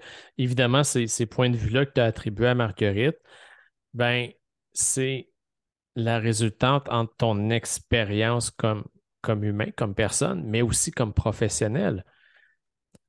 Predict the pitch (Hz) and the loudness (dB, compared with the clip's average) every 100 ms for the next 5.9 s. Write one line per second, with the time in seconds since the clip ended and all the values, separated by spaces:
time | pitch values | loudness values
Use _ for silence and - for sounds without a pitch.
0 | - 123 120 - - 208 139 127 117 - | -2 0 0 0 4 4 4 4 2 4
1 | 131 226 - - 117 110 117 127 123 123 | 2 0 -4 -2 -2 2 2 2 2 2
2 | 113 - 131 139 123 117 120 170 - 131 | 2 2 2 4 2 2 0 0 -4 -6
3 | - - 123 117 113 117 131 - - 139 | -6 -2 0 2 0 0 0 0 0 0
4 | 143 123 120 113 113 113 107 101 123 131 | 0 0 -2 0 0 2 0 -2 -8 -8
5 | - 139 127 - - 127 117 175 180 | -2 0 0 -2 2 2 2 -2 -6